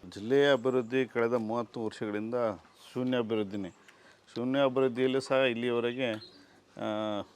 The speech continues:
ವಿವಿಧ ಕಾರಣಗಳಿಂದ ಪ್ರತಿ, ಪ್ರತಿ ವೇಳೆ ಚುನಾವಣೆಯಲ್ಲೂ ಸಹ ವಿನ್ ಆಗ್ತಾ ಬಂದರು. ಹಿಂದಿನ, ಆ, ಮ-, ನಮ್ಮ ಉತ್ತರ ಕನ್ನಡ ಜಿಲ್ಲೆಯಲ್ಲಿ ಹಿಂದುತ್ವದ ಹೆಸರಿನಲ್ಲಿ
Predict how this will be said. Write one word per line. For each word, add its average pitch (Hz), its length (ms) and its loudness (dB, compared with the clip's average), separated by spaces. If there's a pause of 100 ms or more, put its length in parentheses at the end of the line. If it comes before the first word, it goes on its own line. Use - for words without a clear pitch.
(160)
ವಿವಿಧ 139 280 0
ಕಾರಣಗಳಿಂದ 120 640 0
ಪ್ರತಿ, 120 520 -4 (500)
ಪ್ರತಿ 123 340 -4
ವೇಳೆ 113 300 0
ಚುನಾವಣೆಯಲ್ಲೂ 113 800 -4
ಸಹ 110 440 -8 (500)
ವಿನ್ 117 140 -4
ಆಗ್ತಾ 110 260 -2
ಬಂದರು. 104 420 -8 (680)
ಹಿಂದಿನ, 120 200 -4
ಆ, 110 680 -6 (1600)
ಮ-, 98 420 -2
ನಮ್ಮ 117 320 -4 (300)
ಉತ್ತರ 107 220 0
ಕನ್ನಡ 131 260 0
ಜಿಲ್ಲೆಯಲ್ಲಿ 113 520 -2
ಹಿಂದುತ್ವದ 123 680 0
ಹೆಸರಿನಲ್ಲಿ 113 580 -2